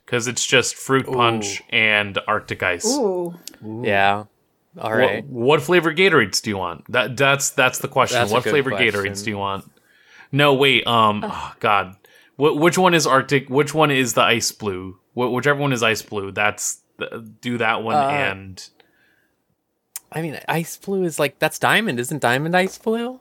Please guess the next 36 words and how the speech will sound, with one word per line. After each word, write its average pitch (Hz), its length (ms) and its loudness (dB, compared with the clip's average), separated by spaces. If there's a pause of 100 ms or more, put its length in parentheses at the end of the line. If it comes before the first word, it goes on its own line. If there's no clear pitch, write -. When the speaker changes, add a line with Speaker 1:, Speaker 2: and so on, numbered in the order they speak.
Speaker 1:
I, 143 220 2
I 151 60 4
Speaker 2:
that 175 60 0
Speaker 1:
think 190 140 2
Speaker 2:
the 214 60 2
one? 202 60 0
Speaker 1:
again. 214 240 2
Uh, 127 200 2 (260)
I 131 120 2
Speaker 3:
No, 139 60 2
Speaker 1:
thought 214 300 0
Speaker 3:
yeah, 233 60 2
Speaker 1:
it - 40 2
Speaker 3:
it's 175 40 0
Speaker 1:
was 147 100 0
Speaker 3:
the 226 60 -2
minty 175 100 0 (180)
Speaker 1:
whiter, 107 80 2
Speaker 3:
blue 104 180 2
Speaker 1:
but 120 100 -4
I'm 139 80 2
Speaker 3:
one. 139 60 -4
Speaker 1:
thinking 151 160 -2
about 113 220 0
Panda. 98 440 -4 (800)
Speaker 2:
Oh, 131 240 4
Panda. 113 560 2
Yeah, 98 160 2
Panda. 101 440 -4
Okay. 95 420 -6 (1400)
That 113 140 -4
Speaker 1:
Which 120 100 0
would 127 120 -2
be 127 100 4
Speaker 2:
is 117 60 0
Speaker 1:
just 113 260 -2